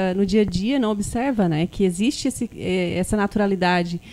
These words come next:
Eh, às vezes questiona, "Tá, mas como isso?" Eh, pois é,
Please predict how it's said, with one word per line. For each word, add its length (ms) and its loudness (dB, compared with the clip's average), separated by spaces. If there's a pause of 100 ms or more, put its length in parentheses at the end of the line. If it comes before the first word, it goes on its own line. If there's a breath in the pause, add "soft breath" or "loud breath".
(180 loud breath)
Eh, 160 -4
às 120 0
vezes 180 0
questiona, 460 0
"Tá, 220 -6
mas 220 0
como 320 4
isso?" 420 2
Eh, 140 -2 (320)
pois 160 2
é, 220 2